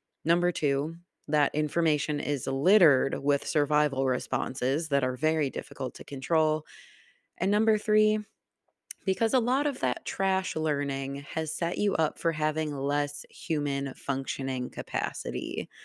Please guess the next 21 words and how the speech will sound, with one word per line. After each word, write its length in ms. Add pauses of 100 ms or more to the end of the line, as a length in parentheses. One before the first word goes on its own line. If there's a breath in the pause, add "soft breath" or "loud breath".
(960 loud breath)
So 180
let's 260
take 180
a 60
step 260
back 400
and 220
put 180
the 80
brain 360
into 360
its 180
place. 640 (300)
Let's 220
understand 600
the 80
limitations 880
of 180
this 220
meat 340
organ 640